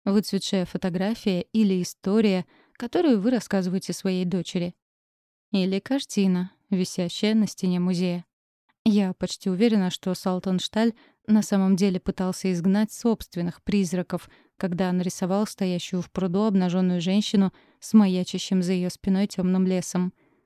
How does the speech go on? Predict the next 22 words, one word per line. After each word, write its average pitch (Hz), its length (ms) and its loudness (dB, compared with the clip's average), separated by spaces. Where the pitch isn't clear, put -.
Слишком 269 460 2
часто 190 500 0
люди 190 340 2
совершают 175 540 -4
подобную 185 460 0
ошибку, 185 500 -2
пытаясь 180 420 -4
использовать 196 640 0
искусство, 190 560 -2
чтобы 185 360 -2
изловить 208 640 0
докучающего 185 840 -2
им 185 120 0
призрака, 180 640 -2
добиваясь 180 520 0
лишь 180 200 -2
того, 185 300 -4
что - 160 -2
он 180 80 0
получает 180 480 -4
возможность 185 600 0
досаждать 180 720 0